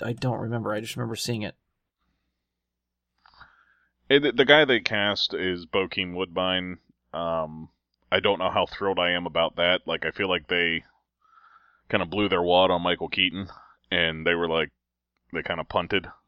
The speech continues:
Speaker 2: for the Shocker. It felt,
Speaker 1: <laughs>
Speaker 2: feels like, you know.
Speaker 1: Okay,
Speaker 2: I
Speaker 1: I got it. Sorry, I didn't wanna,
Speaker 2: Okay.
Speaker 1: mean to interrupt. I got excited.
Speaker 2: No, no, no.
Speaker 1: Uh, if, if you find the international trailer,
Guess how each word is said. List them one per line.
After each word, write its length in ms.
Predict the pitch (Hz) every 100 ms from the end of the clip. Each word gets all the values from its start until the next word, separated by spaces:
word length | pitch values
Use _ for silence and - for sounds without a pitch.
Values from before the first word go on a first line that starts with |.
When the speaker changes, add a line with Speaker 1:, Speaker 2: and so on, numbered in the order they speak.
| _ _
Speaker 2:
for 320 | 92 80 78 -
the 80 | 76
Shocker. 440 | - 85 - 90
It 80 | 85
felt, 300 | 151 92 -
Speaker 1:
<laughs> 20 |
Speaker 2:
feels 220 | 98 92 104
like, 280 | 95 - - - - - _
you 160 | - 90
know. 140 | 90
Speaker 1:
Okay, 380 | 87 147 95 139
Speaker 2:
I 80 | 127
Speaker 1:
I 20 |
got 220 | 139 120
it. 120 | 113 _ _ _ _ _ _ _ -
Sorry, 260 | 151 127
I 40 | 127
didn't 140 | 135
wanna, 140 | 131 127
Speaker 2:
Okay. 140 | 95
Speaker 1:
mean 180 | 135 135
to 60 | 120
interrupt. 320 | 123 120 113
I 40 | 120
got 140 | 113
excited. 300 | 113 117 110
Speaker 2:
No, 240 | 139 170 95
no, 40 |
no. 40 | 117
Speaker 1:
Uh, 180 | 135 120
if, 140 | 113 - _
if 160 | 139 143
you 80 | 139
find 340 | - 165 160
the 100 | 147
international 520 | 143 135 131 123 120
trailer, 500 | 117 117 107 95 92